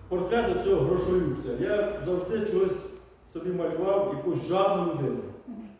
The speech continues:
От в мене асоціація була така:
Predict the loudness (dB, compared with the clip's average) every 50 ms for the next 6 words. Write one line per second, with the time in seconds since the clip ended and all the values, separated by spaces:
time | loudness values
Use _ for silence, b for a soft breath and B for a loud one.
0 | _ _ _ _ -10 -8 -4 0 4 6 6 6 6 4 0 -2 -4 -6 -8 -8
1 | -8 -6 -4 -4 -4 -4 -2 -2 0 0 2 2 2 2 0 0 -2 -2 -2 -2
2 | -2 -2 -4 -4 -2 -2 -2 -4 -4